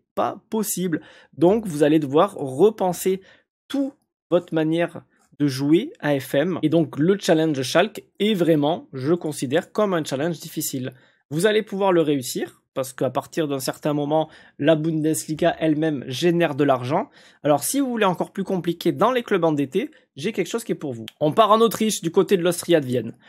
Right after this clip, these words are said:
L'Austria de Vienne, c'est un club historique, c'est un club que j'apprécie beaucoup, mais moi, c'est un club qui m'a fait péter les plombs sur F M. Je suis tombé sur plus fort que moi, vraiment,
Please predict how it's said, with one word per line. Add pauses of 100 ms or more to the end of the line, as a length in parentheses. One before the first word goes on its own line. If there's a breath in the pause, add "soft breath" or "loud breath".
(140 soft breath)
L'Austria
de
Vienne,
c'est
un
club
historique,
c'est
un
club (260 soft breath)
que
j'apprécie
beaucoup, (400 soft breath)
mais
moi,
c'est
un
club
qui
m'a
fait
péter
les
plombs (240 soft breath)
sur
F
M.
Je
suis
tombé
sur
plus
fort
que
moi,
vraiment,